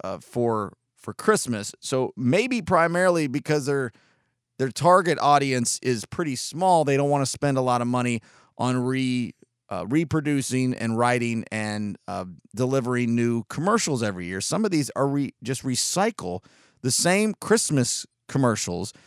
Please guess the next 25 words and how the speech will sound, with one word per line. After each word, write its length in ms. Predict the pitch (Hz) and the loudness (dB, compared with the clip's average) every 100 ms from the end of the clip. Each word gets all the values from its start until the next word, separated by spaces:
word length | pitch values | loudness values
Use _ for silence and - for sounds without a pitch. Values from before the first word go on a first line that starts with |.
| _ _ | _ _
Le-, 120 | 113 117 | -4 -2
I, 140 | 104 | -2
Lexus 800 | 107 98 104 123 131 175 - 208 | -6 -8 -10 -2 6 6 6 0
for 140 | 190 | -2
sure, 320 | 170 165 165 160 | -2 2 2 4
the 160 | 120 | 2
Happy 320 | 107 110 135 | 2 0 2
Honda 360 | 117 131 165 170 | 4 6 4 6
Days. 680 | 160 170 170 170 165 170 156 | 10 10 10 8 6 4 0
That 240 | - 156 202 | 4 4 4
one 220 | 208 180 - | 2 0 -2
ran 360 | 135 156 151 | -2 0 0
for 180 | 127 113 | -2 -4
years. 680 | 101 147 165 90 95 120 - _ _ - | -2 2 4 2 -2 -4 -8 _ _ -4
I 80 | 127 | 0
don't 100 | 147 | 2
know 80 | |
if 60 | 139 | 2
they 100 | 135 | 2
still 200 | - 143 | 2 2
do 140 | 131 | 2
that 180 | 131 139 | 4 4
one 80 | 147 | 4
or 40 | |
not. 220 | 117 104 | 2 0